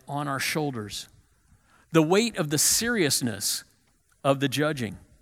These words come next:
It's all about self-awareness. You know, when I talk about this whole series on judgment, it's not about our task to judge others. It's about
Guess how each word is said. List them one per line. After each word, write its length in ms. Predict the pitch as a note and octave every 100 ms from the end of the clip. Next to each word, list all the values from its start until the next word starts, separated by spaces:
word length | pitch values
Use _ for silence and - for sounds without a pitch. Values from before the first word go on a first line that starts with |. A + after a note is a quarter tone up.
| _ _ _ _ _ _ _ -
It's 160 | F#3+
all 120 | A3+
about 240 | B3 G#3+ G3+
self-awareness. 1040 | - A3+ G#3+ G3 G3+ A3 D3 - - - _ _ _ _ _ _ _ _ _ _ _ _
You 80 | G3
know, 60 | A3+
when 100 | G#3+
I 100 | A#3+
talk 300 | A3+ B3+ A3+
about 220 | G#3 G3
this 160 | G3 -
whole 140 | G#3
series 340 | - B3 G#3+
on 160 | G3 D#3+
judgment, 440 | F#3+ A#3 F#3+ F3+ - - - _ _ _ _ _ - -
it's 180 | F3 F3+
not 240 | G#3+ C#4
about 360 | B3+ G3+ F#3+ - - - -
our 160 | G3+
task 540 | G3 - G#3 G#3 - -
to 120 | F3
judge 380 | C3 E3+ D3+ C3 -
others. 600 | A3 A3 C#3 A#2 A#2+ - _ _ _ _ _ _ _ _ -
It's 160 | E3+
about 420 | F3 E3 D#3+ A#2+